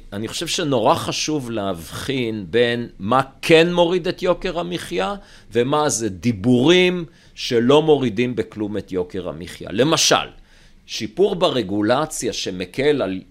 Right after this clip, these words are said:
יבוא ועל תחרות, ומקטין כוח של מונופולים, ומאפשר, אה, יצירה של עסקים חדשים, כל הדברים האלו מעלים את רמת החיים, מורידים את יוקר המחיה.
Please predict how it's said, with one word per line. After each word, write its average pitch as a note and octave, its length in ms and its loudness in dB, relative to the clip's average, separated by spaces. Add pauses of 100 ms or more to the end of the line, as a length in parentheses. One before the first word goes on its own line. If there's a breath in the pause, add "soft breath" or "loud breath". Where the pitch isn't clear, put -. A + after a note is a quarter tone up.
(120)
יבוא G2+ 600 0
ועל G2+ 200 -4
תחרות, A#2 920 -2
ומקטין C3 500 -4
כוח C3 260 0
של - 180 -2
מונופולים, C3 880 -2
ומאפשר, B2+ 680 -2
אה, C#3 240 2 (360 loud breath)
יצירה D3+ 460 2
של D#3 220 0
עסקים D3 460 -2
חדשים, B2+ 520 -2
כל A3+ 300 4
הדברים E3+ 500 2
האלו D3 200 4
מעלים C3 420 2
את - 140 -6
רמת A2 380 -4
החיים, F3+ 640 0 (260 loud breath)
מורידים A#2+ 440 -2
את A#2+ 120 -8
יוקר G2+ 360 -4
המחיה. F2+ 460 -10